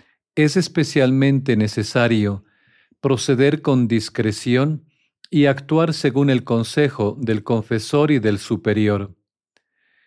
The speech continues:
sobre todo en lo que se refiere a la mortificación corporal.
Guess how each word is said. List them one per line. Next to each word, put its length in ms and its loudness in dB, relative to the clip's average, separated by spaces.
sobre 400 0
todo 320 2
en 120 4
lo 120 2
que 120 -2
se 180 -2
refiere 580 0
a 80 2
la 120 0
mortificación 1080 -2
corporal. 800 -2